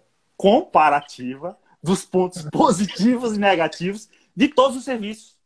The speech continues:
E aí ele, pra, tá, tá, tá, tagarelou, explicou, e aqui os pontos positivos de Santa Marcelina, é mais barato o aluguel, a gente já conhe-, começa a ganhar,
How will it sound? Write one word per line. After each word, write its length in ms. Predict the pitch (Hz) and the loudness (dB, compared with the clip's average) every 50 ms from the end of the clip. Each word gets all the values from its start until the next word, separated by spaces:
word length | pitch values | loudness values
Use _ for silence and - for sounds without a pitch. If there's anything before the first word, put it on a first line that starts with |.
| _ _ _ _ _ _ _ _ _ - | _ _ _ _ _ _ _ _ _ -2
E 80 | 208 | 0
aí 180 | 214 214 220 220 | 2 2 4 2
ele, 220 | 214 202 185 - _ _ _ _ _ - | 0 0 -2 -6 _ _ _ _ _ -2
pra, 220 | 214 190 156 127 - _ _ | 0 0 0 -2 -8 _ _
tá, 180 | - 185 185 185 | -6 -6 -6 -10
tá, 240 | - _ 208 190 185 | -14 _ -14 -14 -14
tá, 300 | - _ - 190 185 185 | -12 _ -8 -6 -6 -8
tagarelou, 640 | - - 190 185 185 185 185 180 170 165 175 180 180 | -6 -6 -6 -4 -4 -4 -4 -4 -4 -4 -4 -4 -4
explicou, 720 | 180 180 - - _ - 175 165 - _ - 180 180 180 | -4 -6 -10 -14 _ -10 -10 -10 -10 _ 2 2 4 4
e 40 | 185 | 4
aqui 240 | 185 - - - 185 | 2 0 0 -4 -4
os 120 | 170 - | -6 -4
pontos 180 | - - 185 170 | -6 -6 -8 -6
positivos 320 | - 175 175 156 - 175 - | -4 -6 -6 -6 -8 -12 -12
de 40 | - | -8
Santa 160 | 185 170 175 | -6 -6 -4
Marcelina, 680 | 170 160 - - 147 139 147 175 175 175 170 170 165 - _ _ _ _ | -6 -6 -4 -2 -2 -2 -2 -2 -2 -2 -2 -2 -2 -4 _ _ _ _
é 80 | - 180 | -6 -2
mais 200 | 185 190 170 151 | 0 0 2 2
barato 340 | 151 156 160 160 160 - 156 | 2 2 2 2 0 -2 -4
o 20 | |
aluguel, 480 | 135 123 120 117 120 180 180 170 165 165 | -6 -6 -8 -6 -2 -2 -2 0 -2 -4
a 60 | 160 | -4
gente 200 | 156 170 175 - | -6 -8 -10 -12
já 80 | 185 - | -12 -12
conhe-, 280 | - 170 165 165 165 151 - | -12 -10 -10 -10 -10 -10 -12
começa 300 | _ 165 165 170 165 - | _ -10 -8 -8 -8 -8
a 40 | 160 | -10
ganhar, 480 | 143 151 151 151 151 151 147 135 - | -10 -8 -8 -6 -4 -2 -2 -4 -4